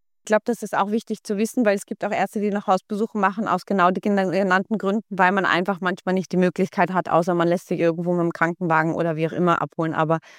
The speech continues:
es gibt ja solche Situationen. Wünsch ich keinen, aber geben tut's dir nun leider auch.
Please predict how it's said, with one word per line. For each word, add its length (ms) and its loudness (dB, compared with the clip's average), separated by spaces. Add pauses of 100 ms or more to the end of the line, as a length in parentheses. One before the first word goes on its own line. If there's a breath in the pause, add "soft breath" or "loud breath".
(120)
es 120 2
gibt 200 0
ja 80 6
solche 260 2
Situationen. 540 -2 (260 soft breath)
Wünsch 220 0
ich 140 -4
keinen, 420 2
aber 300 2
geben 320 -2
tut's 260 -12
dir 180 -2
nun 200 0
leider 340 -2
auch. 200 -6